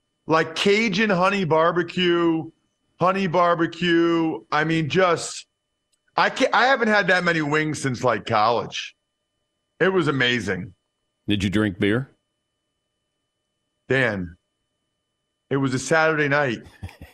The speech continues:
Speaker 1: in America,
Speaker 2: <laughs>
Speaker 1: and I was in Buffalo. Yes, of course I drank beer.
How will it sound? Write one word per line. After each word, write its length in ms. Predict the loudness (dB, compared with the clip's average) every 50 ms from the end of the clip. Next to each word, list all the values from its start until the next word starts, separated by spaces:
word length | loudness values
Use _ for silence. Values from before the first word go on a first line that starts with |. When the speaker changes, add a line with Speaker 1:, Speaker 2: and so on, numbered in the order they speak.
| _ -6
Speaker 1:
in 80 | -2 -2
America, 800 | -2 0 0 0 2 2 2 2 0 0 -2 -4 -6 -6 -6 -8 -8 -10 -10 -10 _ _
Speaker 2:
<laughs> 260 | _ _ _ _ -2
Speaker 1:
and 120 | 0 2
I 140 | 2 2 0
was 200 | 0 0 -2 -2
in 120 | -2 -2 0
Buffalo. 600 | 0 0 0 0 -4 -4 -4 -4 -4 -6 -10 -14 _ -18 -14 -14 -12 -10 -6
Yes, 560 | -4 -4 0 0 0 0 -2 -4 -10 -10 -12 -14 -16 -20 -20 -20 -16 -16
of 140 | -14 -12
course 420 | -6 -2 2 2 4 4 2 2 0
I 140 | 0 0 0
drank 440 | -2 0 0 0 0 0 -2 -4 -4
beer. 440 | -2 -2 0 0 -2 -2 -4 -8